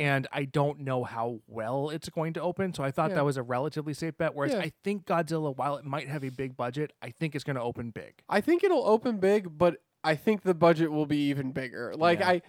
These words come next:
Speaker 2: th-, it's not often that, like, blockbustery movies make their budget on opening weekend. Like,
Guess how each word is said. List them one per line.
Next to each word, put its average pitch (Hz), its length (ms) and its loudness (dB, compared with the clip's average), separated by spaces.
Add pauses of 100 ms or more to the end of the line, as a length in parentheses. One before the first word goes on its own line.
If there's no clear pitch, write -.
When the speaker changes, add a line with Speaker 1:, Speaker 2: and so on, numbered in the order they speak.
(420)
Speaker 2:
th-, 208 140 6
it's 196 220 0
not 190 400 8
often 165 640 2
that, 147 220 4
like, 135 180 -2 (320)
blockbustery 143 1000 0
movies 147 520 0 (200)
make 143 340 -2
their 143 180 0
budget 135 360 -4
on 139 160 -6
opening 131 380 -8
weekend. 127 520 -12
Like, 143 280 -4